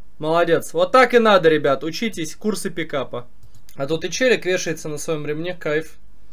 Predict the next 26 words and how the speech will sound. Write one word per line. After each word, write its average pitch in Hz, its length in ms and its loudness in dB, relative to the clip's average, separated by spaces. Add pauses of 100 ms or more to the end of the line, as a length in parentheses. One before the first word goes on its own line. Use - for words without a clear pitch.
(160)
Короче, 185 440 2
к - 40 -10
пацану 185 540 2
пришёл 185 480 0
какой-то 175 400 -2
ебаный 165 420 2
телепат, 170 540 0
который 151 340 -4
тоже, 165 280 0
видимо, 151 280 0
с - 100 -4
ним 160 120 0
силой 156 320 2
поделился. 160 640 2
И 143 60 0
щас 180 280 2
начнётся 160 440 -2
какая-то 147 380 -2
хуета, 170 840 2
я 131 160 -2
полагаю, 113 680 -2
да? 139 220 2
Ну 147 220 2
ладно, 107 500 4
щас 165 300 2
узнаем. 120 460 -2